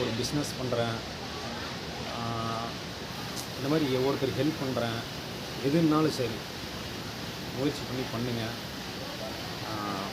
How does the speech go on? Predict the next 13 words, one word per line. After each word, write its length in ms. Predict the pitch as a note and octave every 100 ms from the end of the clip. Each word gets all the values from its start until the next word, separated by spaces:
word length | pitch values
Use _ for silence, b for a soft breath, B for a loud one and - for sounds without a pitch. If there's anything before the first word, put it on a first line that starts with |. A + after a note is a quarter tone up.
| - -
இன்னொரு 240 | D#3 D3 D3
விஷயம், 280 | B2+ F3+ E3
நீங்க 140 | C3+
ஒண்ணு 140 | A2+ A2+ C3
பண்றேன்ட்டு 480 | E3 F3 E3+ E3+ C#3+
இன்னொருத்த-, 340 | C#3 A#2+ A#2+
அது 120 | A#2+ A#2
உங்க 100 | A2
ஃப்ரெண்டா 340 | B2 C#3 D3 D3
இருந்தாலுமே 460 | C3 A#2+ G#2+ G#2 A#2 B2 - - - - - - - - A#2
அவங்ககிட்ட 380 | A2+ A2 A2+ -
சொல்லாதீங்க, 460 | G#2+ A#2 A2 F#2+ F#2+ - - - - - - - A#2
கலந்துக்காதீங்க. 600 | C3 C#3+ A#2+ G#2+ F#2